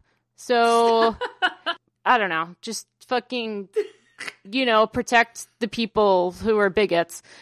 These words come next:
Speaker 1: which is bullshit.
Speaker 2: <laughs>
Speaker 1: So anyway, I never really cared about her, and then I saw all the male tears, and I'm like, "Fuck it, I wanna see this movie."
Speaker 2: Uh.
Speaker 1: And I was pleasantly surprised.
Speaker 2: Yeah, no, this, this, this was, this was fucking great.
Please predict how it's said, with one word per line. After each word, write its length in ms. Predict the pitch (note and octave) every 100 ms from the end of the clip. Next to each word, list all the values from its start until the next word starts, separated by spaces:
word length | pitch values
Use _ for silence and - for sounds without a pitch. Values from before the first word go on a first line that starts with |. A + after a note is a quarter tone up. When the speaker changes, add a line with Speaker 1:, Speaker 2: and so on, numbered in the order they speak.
| - _
Speaker 1:
which 220 | C#4+ C#4
is 120 | E4+
bullshit. 460 | D4+ G#4 F#4+ A#3+ - D#4 -
Speaker 2:
<laughs> 140 | -
Speaker 1:
So 240 | - F4
anyway, 420 | E4+ E4+ A#3+ F#3 F3+ E3 _ G#3 - _ _ -
I 100 | C4+
never 320 | D#4+ D#4 D#4+
really 260 | D4+ C4+
cared 320 | A3+ C4 B3 A#3+
about 260 | C4 B3+
her, 380 | C4 C4 C4 B3+ - -
and 140 | A#3+
then 240 | A#3+ A#3+
I 120 | A#3 A3+
saw 300 | - A3 A3
all 100 | G#3
the 100 | G#3+
male 300 | G3+ G#3 G3+
tears, 420 | - G#3+ G3+ F#3
and 80 | G#3+
I'm 120 | A3
like, 220 | A3 G#3
"Fuck 260 | - C#4+ A#3+
it, 160 | F#3
I 80 | -
wanna 220 | A3+ A#3+
see 180 | A#3 B3+
this 160 | A#3+ G3
movie." 320 | G3 F3+ F3+ - _
Speaker 2:
Uh. 60 | -
Speaker 1:
And 520 | B3 B3 B3 A#3+ A#3
I 240 | A#3 A#3+
was 580 | A#3+ A#3+ A#3+ A#3 A3+ -
pleasantly 440 | - C#4 C#4 C#4+ D4
surprised. 680 | D4 D#4+ C#4+ E3+ - - - _ _
Speaker 2:
Yeah, 360 | - A3+ A#3+ A#3
no, 180 | A#3+ A#3+
this, 260 | A#3 A#3
this, 380 | - A#3+ - - - _
this 200 | G#3 G#3
was, 240 | G#3+ F#3
this 200 | - G3+
was 140 | G3+ -
fucking 320 | F#3+ F#3+ D#3+
great. 380 | E3+ F#3+ G3